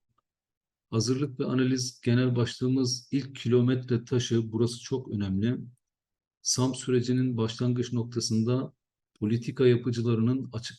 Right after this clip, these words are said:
bir şekilde bir sürdürülebilir kentsel hareketlilik planı hazırlama kararının alınmasıdır aslında.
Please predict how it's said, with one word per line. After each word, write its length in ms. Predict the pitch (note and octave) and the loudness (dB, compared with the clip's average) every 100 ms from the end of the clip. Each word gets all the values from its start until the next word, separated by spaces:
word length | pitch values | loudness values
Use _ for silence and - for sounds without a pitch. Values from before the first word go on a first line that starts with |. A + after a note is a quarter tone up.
| - | -6
bir 120 | A2+ | -4
şekilde 640 | A#2 G#2+ G#2 G#2 C#3 D3 - _ _ _ _ _ _ _ - | -6 -8 -8 -4 -4 -6 -12 _ _ _ _ _ _ _ -10
bir 200 | G#2 C3+ | -4 -4
sürdürülebilir 720 | A#2+ B2+ A#2+ B2+ C3 C3 B2+ | -4 -6 -2 0 0 -2 -6
kentsel 380 | - B2 B2 B2+ | -2 -2 0 -2
hareketlilik 560 | A2+ A#2+ A#2 A#2+ - - | -2 -2 -4 -8 -10 -6
planı 260 | A#2+ C3 | -2 -2
hazırlama 500 | A2+ A2 A#2 B2 C3 | 0 0 0 0 0
kararının 800 | B2 A2 A#2 A#2 A2+ C#3 D#3 D3 - | -2 -2 0 0 0 0 -2 -4 -2
alınmasıdır 720 | A2+ B2+ B2 A#2+ A#2+ A#2+ G#2 | 0 4 4 4 2 -4 -4
aslında. 600 | F#2 - F#2 E2+ E2+ | -6 -6 -6 -6 -8